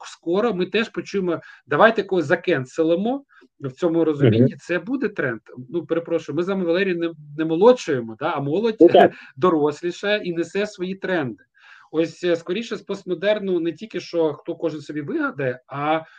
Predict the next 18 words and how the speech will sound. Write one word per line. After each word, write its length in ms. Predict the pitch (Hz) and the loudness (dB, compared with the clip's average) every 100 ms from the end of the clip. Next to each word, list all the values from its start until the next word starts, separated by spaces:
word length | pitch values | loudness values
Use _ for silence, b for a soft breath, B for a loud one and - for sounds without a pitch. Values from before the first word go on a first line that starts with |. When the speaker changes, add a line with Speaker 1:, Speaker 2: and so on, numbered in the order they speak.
| b | b
Speaker 1:
оця, 380 | 147 147 - 208 | -10 -8 -2 -2
ну, 120 | 185 180 | 0 0
знаєте, 260 | 185 170 | 0 0
як 80 | - | -2
кажуть, 240 | 165 151 | -2 -4
повісточка, 720 | 135 165 160 139 - - - 104 | -2 -2 0 -4 -8 -16 -18 -10
да? 280 | 156 175 120 | -6 -6 -4
Ну, 200 | 156 117 - | -6 -6 -12
щоб 160 | - 127 | 4 8
Speaker 2:
Мгм. 80 | |
Speaker 1:
теж 240 | 147 151 - | 8 4 -2
не 100 | 151 | 6
Speaker 2:
Ну, 100 | 160 | 8
до 100 | 196 | 10
речі, 140 | 214 | 10
про, 100 | - 156 | 8 6
про 100 | 170 | 6
Speaker 1:
баналізувати. 340 | 156 147 170 | 6 4 8